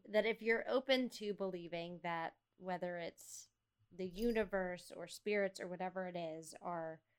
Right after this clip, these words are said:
winking at you or nodding at you or, you know, there, these slips are capable of happening. If you believe that, then things that you perceive,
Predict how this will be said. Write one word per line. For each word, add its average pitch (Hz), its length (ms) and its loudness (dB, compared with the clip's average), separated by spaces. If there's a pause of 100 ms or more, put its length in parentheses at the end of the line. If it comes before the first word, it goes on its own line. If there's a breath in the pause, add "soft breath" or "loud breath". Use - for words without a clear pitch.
(460)
winking 220 560 2
at 202 60 0
you 180 180 -4
or 185 100 2
nodding 208 440 6
at 190 100 -4
you 175 220 -4
or, 175 400 -4 (640)
you 208 200 -2
know, 175 360 0
there, 190 280 2
these 208 240 -2
slips - 560 0
are 175 340 -4
capable 185 460 -2
of 170 160 -8
happening. 226 460 0
If 190 140 -10
you 233 100 2
believe 214 560 -2
that, 160 320 -4 (560)
then 214 420 4 (120)
things 262 300 4
that 226 120 2
you 196 140 -6
perceive, 190 720 -6